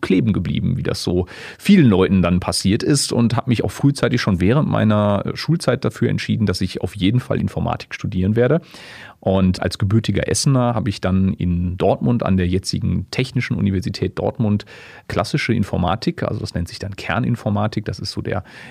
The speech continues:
gegenüber dem Teil, der eher Richtung Anwendungsentwicklung ist, der theoretischere Teil, da habe ich dann klassische Kerninformatik studiert und nebenbei noch B W L studiert, also Betriebswirtschaftslehre, um einfach auch noch so ein bisschen zu verstehen,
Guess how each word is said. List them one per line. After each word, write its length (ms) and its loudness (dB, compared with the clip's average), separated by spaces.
gegenüber 380 2
dem 180 2
Teil, 400 0
der 440 -2
eher 380 -4
Richtung 300 -4
Anwendungsentwicklung 920 0
ist, 240 -2
der 140 -2
theoretischere 720 2
Teil, 320 2
da 80 -8
habe 100 0
ich 60 -2
dann 140 -4
klassische 400 -2
Kerninformatik 840 0
studiert 380 0
und 80 2
nebenbei 400 2
noch 160 2
B 220 -2
W 60 0
L 200 2
studiert, 480 0
also 160 -10
Betriebswirtschaftslehre, 1120 -2
um 140 2
einfach 340 0
auch 140 0
noch 120 2
so 120 0
ein 40 0
bisschen 280 0
zu 100 -6
verstehen, 420 0